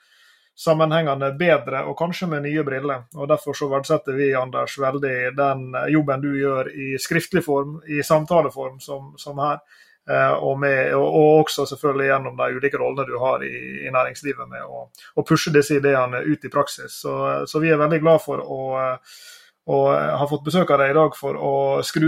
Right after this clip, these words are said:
opp igjen volumet litt på dette her. Og så er jo litt samtalen med oss er litt sånn som å,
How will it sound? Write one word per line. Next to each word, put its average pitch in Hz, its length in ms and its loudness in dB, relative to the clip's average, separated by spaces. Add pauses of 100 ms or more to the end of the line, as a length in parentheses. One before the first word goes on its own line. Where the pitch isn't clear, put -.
opp 175 140 2
igjen 143 100 2
volumet 147 400 0
litt - 80 -4
på 135 80 -6
dette 139 160 0
her. 139 80 0
Og 139 80 -6
så 170 80 0
er 175 80 4
jo 156 80 4
litt 175 160 -2
samtalen 185 480 4
med 165 80 2
oss 170 160 0
er 175 80 4
litt 185 160 -4
sånn 175 160 0
som 143 240 -6
å, 139 140 -2